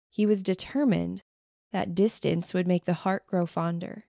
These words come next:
It's unclear why he picked Maine, or what may have called him here. As far as I can tell, he didn't have any family or local ties.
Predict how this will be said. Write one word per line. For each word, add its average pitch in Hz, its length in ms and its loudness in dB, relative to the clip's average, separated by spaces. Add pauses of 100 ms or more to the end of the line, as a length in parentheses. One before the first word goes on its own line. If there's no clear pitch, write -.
(400)
It's 247 160 0
unclear 262 560 8
why 180 260 8
he 180 180 4
picked - 320 -4
Maine, 165 380 -2 (280)
or 190 300 6
what 214 260 10
may 214 220 10
have 208 160 4
called 208 300 4
him 180 140 2
here. 175 360 -6 (680)
As 196 160 0
far 196 200 8
as 185 100 8
I 180 140 8
can 185 200 2
tell, 170 380 2 (260)
he 208 160 4
didn't 226 180 8
have 214 240 4
any 190 160 4
family 214 680 6
or 185 160 0
local 165 320 0
ties. 190 680 -2